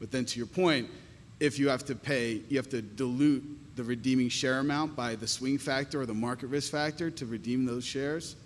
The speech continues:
you're not getting d-, dollar in, dollar out anymore. So it kind of defeats the purpose of utilizing the money market fund. Um, I mean, th-, there's a big blowback from the industry in terms of comments,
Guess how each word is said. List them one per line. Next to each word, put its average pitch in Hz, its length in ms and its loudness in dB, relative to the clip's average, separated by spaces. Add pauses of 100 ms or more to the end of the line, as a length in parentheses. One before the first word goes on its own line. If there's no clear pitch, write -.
(1200)
you're 127 120 2
not 131 180 2
getting 120 300 2 (240)
d-, 117 80 -10 (100)
dollar 120 300 0
in, 110 80 0
dollar 113 240 -2
out 131 180 4
anymore. 95 380 -4 (160)
So 135 200 0
it 120 80 -2 (440)
kind 143 160 0
of 123 80 -2
defeats 131 300 -4
the 127 80 -10
purpose 131 340 -4
of 110 100 -6
utilizing 120 480 0
the 110 60 -2
money 131 180 2
market 110 300 0
fund. 80 340 -12 (500)
Um, 107 440 -4
I 131 40 -4
mean, 139 140 2
th-, 139 140 0
there's 147 180 4
a 143 40 0
big 131 360 0
blowback 117 400 -2
from 110 140 -6
the 117 100 0
industry 120 320 -2
in 113 80 0
terms 107 180 -6
of 110 80 -10
comments, 131 640 0